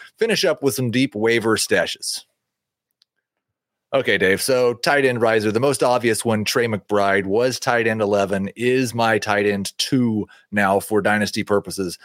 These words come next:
Would you make any argument with that? Is there anybody other than Sam Laporta you'd definitely rather have than Trey McBride in a dynasty league?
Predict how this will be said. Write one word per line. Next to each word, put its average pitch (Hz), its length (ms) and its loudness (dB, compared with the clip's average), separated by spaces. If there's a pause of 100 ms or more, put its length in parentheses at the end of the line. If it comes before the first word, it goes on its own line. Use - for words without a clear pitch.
(260)
Would 139 160 -2
you 160 60 2
make 202 160 0
any 156 160 2
argument 123 420 0
with 120 180 0
that? 120 180 2
Is 104 100 2
there 120 100 2
anybody 143 400 2 (320)
other 131 360 2
than 123 160 0
Sam 123 260 0
Laporta 120 500 2
you'd 98 300 -6
definitely 120 500 0
rather 107 300 2
have 107 280 2
than 107 120 -4
Trey 110 180 0
McBride 107 440 0
in 101 60 -2
a 95 60 0
dynasty 85 360 -2
league? - 180 -12